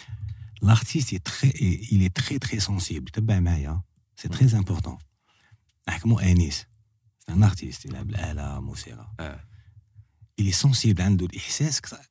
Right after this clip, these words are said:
Speaker 1: أكثر مني، أكثر منك. دونك يت-، يتوسوس قبلي.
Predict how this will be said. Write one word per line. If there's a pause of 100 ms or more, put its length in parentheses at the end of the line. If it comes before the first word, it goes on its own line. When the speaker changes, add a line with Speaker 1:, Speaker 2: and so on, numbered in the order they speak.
(140)
Speaker 1:
أكثر
مني،
أكثر
منك. (500)
دونك
يت-،
يتوسوس
قبلي.